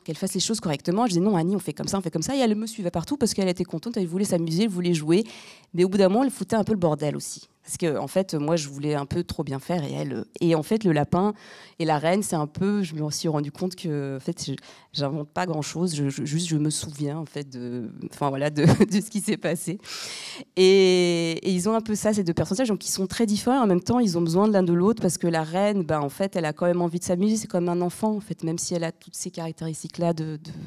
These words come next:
qui sont plutôt associées à un adulte. Et donc, euh, ça, son ami, le lapin, euh, comme moi, ma petite sœur, bah, elle me ramène vers l'enfance, me ramène vers le jeu. Et donc, euh, ce que je trouvais chouette, c'est qu'elles puissent toutes les deux, euh, vivre des choses ensemble.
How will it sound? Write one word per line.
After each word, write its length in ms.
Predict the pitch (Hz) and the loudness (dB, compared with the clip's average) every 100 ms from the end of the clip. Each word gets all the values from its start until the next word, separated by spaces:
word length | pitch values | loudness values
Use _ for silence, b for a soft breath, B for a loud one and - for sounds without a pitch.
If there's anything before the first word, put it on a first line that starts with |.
| - - - - - 50 - | -14 -14 -12 -12 -14 -16 -10
qui 140 | - | -8
sont 180 | - 156 | -4 -4
plutôt 240 | - - | -4 -2
associées 340 | 160 160 - 156 | -2 -2 -6 -6
à 40 | |
un 80 | 160 | -4
adulte. 380 | 147 160 220 - B B B B B - | -6 -8 -10 -14 B B B B B -4
Et 180 | 165 156 | 0 0
donc, 260 | 160 180 | -2 0
euh, 80 | 170 | 2
ça, 880 | 156 - 160 151 147 139 135 131 131 | 2 0 2 4 4 4 2 2 0
son 240 | - 151 | 0 2
ami, 240 | 147 143 165 | 2 4 4
le 80 | 143 | 4
lapin, 500 | 131 - 156 185 143 | 4 2 2 2 0
euh, 140 | 127 | -2
comme 240 | - 143 | -2 -2
moi, 320 | 131 135 139 143 | 0 2 2 2
ma 100 | 139 | -2
petite 240 | - - | -6 -2
sœur, 240 | 160 175 | 2 4
bah, 120 | 170 139 | 4 2
elle 160 | 135 | 0
me 120 | 139 | 2
ramène 380 | 139 135 143 156 | 2 2 2 2
vers 120 | 160 | 4
l'enfance, 440 | 139 131 - 151 151 | 4 2 -2 -2 -2
me 80 | 143 | -2
ramène 260 | 135 151 | -2 -2
vers 120 | 147 | -2
le 100 | 135 | -2
jeu. 260 | 131 127 143 B B B B - | -2 -4 -6 B B B B -2
Et 100 | 160 | 2
donc, 340 | 185 220 - | 2 2 4
euh, 80 | 175 | 2
ce 140 | - | 2
que 140 | - 190 | 2 0
je 160 | - | 0
trouvais 320 | - 180 170 | -6 0 2
chouette, 320 | 165 - 226 226 | 2 2 0 0
c'est 160 | 185 | -2
qu'elles 160 | - 151 | -2 -4
puissent 320 | - 196 - | -2 -4 -4
toutes 180 | 185 - | -6 -2
les 80 | 170 | -2
deux, 140 | 175 | 0
euh, 480 | 202 196 151 143 143 143 - | 4 6 6 4 0 -4 -8
vivre 260 | 147 196 208 | -2 -2 2
des 120 | 185 | 2
choses 200 | 175 180 | 2 0
ensemble. 400 | 151 - 208 | 0 2 2